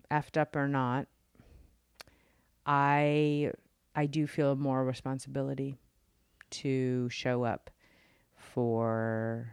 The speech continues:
my people, my community, my family and friends in ways that hopefully mean something. And that doesn't feel like a burden. That feels like a calling. And a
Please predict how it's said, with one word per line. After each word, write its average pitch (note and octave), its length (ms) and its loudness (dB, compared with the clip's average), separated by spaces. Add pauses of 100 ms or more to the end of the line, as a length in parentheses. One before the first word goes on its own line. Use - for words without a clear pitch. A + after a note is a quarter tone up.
(140)
my A#2+ 180 -2
people, A#2+ 460 -2
my A#2 140 -2
community, A#2+ 580 -4
my A#2 160 -4
family A2+ 380 -4
and A#2 100 -6
friends A#2 440 -4 (240)
in B2+ 140 0
ways B2 360 0
that A#2+ 220 -2 (140)
hopefully C3 440 -6
mean C#3 220 -4
something. C3+ 460 -8 (720)
And B2+ 340 0
that C3+ 100 4
doesn't D3 260 4
feel C3+ 140 2
like B2 180 0
a A#2+ 40 0
burden. C#3 540 0
That - 160 -6
feels B2+ 140 -2
like C3 100 -4
a G#2+ 80 -4
calling. G#2+ 600 -4
And C3 120 -6
a A#2+ 40 -6